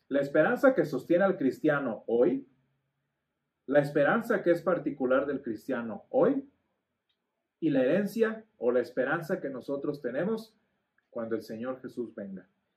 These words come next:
Y dice, fíjense, ahora sí dice, ahora así dice el Señor, creador tuyo, oh Jacob, y formador tuyo, oh Israel, no temas, porque yo te redimí, te puse nombre, mío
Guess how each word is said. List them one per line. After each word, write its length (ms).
Y 100
dice, 240
fíjense, 560
ahora 480
sí 220
dice, 340
ahora 800
así 280
dice 480
el 100
Señor, 480
creador 440
tuyo, 440
oh 160
Jacob, 500
y 100
formador 600
tuyo, 460
oh 140
Israel, 600
no 260
temas, 600
porque 360
yo 220
te 100
redimí, 580
te 140
puse 420
nombre, 500
mío 560